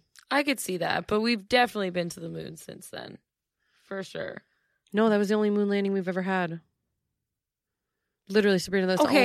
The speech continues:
Speaker 2: only moon
Speaker 1: I mean,
Speaker 2: landing. Everything else has been in a satellite. No, no, no. I'm not saying I don't believe in it now. I'm not <laughs> saying I don't
Speaker 1: You're
Speaker 2: believe in it now.
Speaker 1: telling me we haven't been to the moon since then?
Speaker 2: No.
Speaker 1: Nobody's been to the moon?
Speaker 2: Are you? No. Do you not know this?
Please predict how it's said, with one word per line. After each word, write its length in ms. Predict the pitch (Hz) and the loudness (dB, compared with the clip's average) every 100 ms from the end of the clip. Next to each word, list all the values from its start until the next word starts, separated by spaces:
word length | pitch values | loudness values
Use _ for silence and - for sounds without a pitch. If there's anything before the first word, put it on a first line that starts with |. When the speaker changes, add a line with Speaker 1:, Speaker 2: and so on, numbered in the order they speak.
| 226 | 6
Speaker 2:
only 60 | |
moon 80 | 196 | 6
Speaker 1:
I 60 | 247 | 6
mean, 100 | 285 285 | 6 4
Speaker 2:
landing. 200 | 175 - | 4 4
Everything 340 | 220 254 254 | 4 6 6
else 200 | 240 220 | 6 4
has 80 | 208 | 2
been 160 | 226 | 2
in 100 | 220 | 2
a 60 | 208 | 2
satellite. 300 | 226 208 196 | 4 6 6
No, 100 | 254 | 4
no, 80 | 277 | 6
no. 180 | 262 214 | 8 8
I'm 100 | 214 | 8
not 160 | 269 269 | 6 4
saying 180 | 285 | 4
I 60 | 254 | 6
don't 140 | 247 | 4
believe 200 | 240 240 | 4 2
in 80 | 220 | 2
it 80 | 202 | 2
now. 380 | 202 202 180 190 - - - - - | 4 4 2 -2 -12 -20 -20 -8 0
I'm 120 | 240 | 6
not 200 | 285 349 | 6 6
<laughs> 0 | |
saying 300 | - 349 302 | 8 8 10
I 80 | 277 | 8
don't 240 | 277 269 | 8 8
Speaker 1:
You're 120 | 277 415 | 10 10
Speaker 2:
believe 100 | 262 | 10
in 60 | |
it 20 | 440 | 8
now. 80 | 381 | 10
Speaker 1:
telling 220 | 381 240 | 10 10
me 160 | 359 | 8
we 160 | 359 349 | 10 10
haven't 320 | 339 330 294 | 8 8 6
been 180 | 269 294 | 4 4
to 120 | 302 | 2
the 140 | 262 240 | 2 2
moon 420 | 233 254 285 285 | 2 2 0 -2
since 340 | - 262 269 202 | -4 -4 -4 -2
then? 380 | 196 247 339 339 | -2 0 -4 -4
Speaker 2:
No. 400 | 196 247 233 180 _ 233 | -2 -2 -2 -6 _ 4
Speaker 1:
Nobody's 480 | 269 320 392 370 | 6 8 8 8
been 140 | 269 311 | 6 4
to 80 | 320 | 4
the 100 | 226 | 4
moon? 400 | 220 269 392 381 _ - - | 2 2 0 -4 _ -18 -2
Speaker 2:
Are 80 | 202 | 0
you? 100 | 220 _ _ _ _ - | 0 _ _ _ _ -6
No. 400 | 196 254 320 202 | 2 4 4 2
Do 140 | 202 233 | -2 -2
you 60 | |
not 140 | 277 269 | -2 0
know 160 | 214 | 0
this? 440 | 247 339 - - | 0 -2 -4 -16